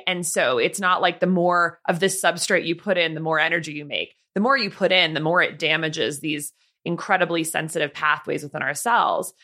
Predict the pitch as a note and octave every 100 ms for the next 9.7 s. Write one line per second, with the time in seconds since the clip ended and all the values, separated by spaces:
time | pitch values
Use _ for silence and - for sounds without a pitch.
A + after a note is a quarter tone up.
0 | _ _ _ - G3 F#3 G3 C4+ B3 -
1 | E3 D#3 F#3 G3 B3+ B3 G#3 F#3+ F3 E3
2 | E3 - E3 D3+ - D3 C#3 D3+ F#3 A3
3 | F3+ - - C#3 G#2+ F2 G2+ C#3+ _ E3+
4 | F3+ D#3+ E3 D3 E3 E3 - D3 C#3+ C3+
5 | C#3+ - _ _ _ _ F#3 C3+ - G3+
6 | F3+ E3 D#3 D3+ C#3+ C#3+ - - F#3 F#3+
7 | D#3 D#3 D#3+ D#3+ D#3+ D3+ D#3 D3+ D3 C#3+
8 | C#3+ - D#3 D3+ - A3 F#3 F3 E3+ E3
9 | E3+ E3+ D#3+ D3+ D3+ D#3 D3+